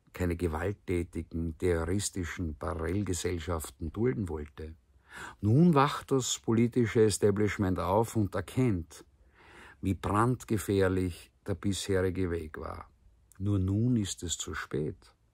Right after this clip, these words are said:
Denn auf Berlinstraßen regiert nicht mehr deutsches Recht und Ordnung. Es regiert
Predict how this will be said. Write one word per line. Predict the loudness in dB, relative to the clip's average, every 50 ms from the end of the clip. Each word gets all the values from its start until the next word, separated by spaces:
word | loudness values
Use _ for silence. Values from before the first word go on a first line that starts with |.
| _ _ -20 -20 -18 -16 -16 -16 -16 -16 -8 2 6
Denn | 6 8 8 8 6 4 4 2 0 -2 -4 -8 -8
auf | -6 -6 -6 -4 0
Berlinstraßen | 0 2 2 4 4 4 4 2 0 -2 -2 0 0 0 0 0 -2 -2 -2 -2 -2 -4 -6 -10 -14 _
regiert | -6 -4 -4 -2 -2 -2 -2 -2 -2 -2 -4
nicht | -6 -6 -6 -8 -6
mehr | -6 -6 -6
deutsches | -6 -8 -10 -10 -10 -10 -8 -8 -8 -4 -4
Recht | -2 -2 -2 -4 -8 -14 -14
und | -12 -10 -6
Ordnung. | -4 -2 -2 -4 -4 -8 -8 -8 -8 -10 -12 -16 _ _ _ _ _ _ _ _ _ -20 -20 -20 -20 -20 -20 -4 _
Es | 0 0 2 2 0
regiert | -2 -2 -2 -2 0 0 -2 -2 -4 -10 -20 -20 -20